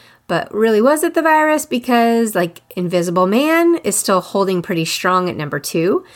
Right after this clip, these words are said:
And The Way Back, which is the, uh, Ben Affleck movie,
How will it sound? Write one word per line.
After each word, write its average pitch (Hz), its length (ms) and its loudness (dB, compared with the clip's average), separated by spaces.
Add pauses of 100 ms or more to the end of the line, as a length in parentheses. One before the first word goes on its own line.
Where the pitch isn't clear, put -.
(380)
And 175 460 0
The 170 280 -2
Way 160 300 0
Back, 208 440 0
which - 200 -4
is 165 140 -4
the, 151 340 -4
uh, - 300 -8
Ben 165 240 -4
Affleck 202 300 -4
movie, 302 360 0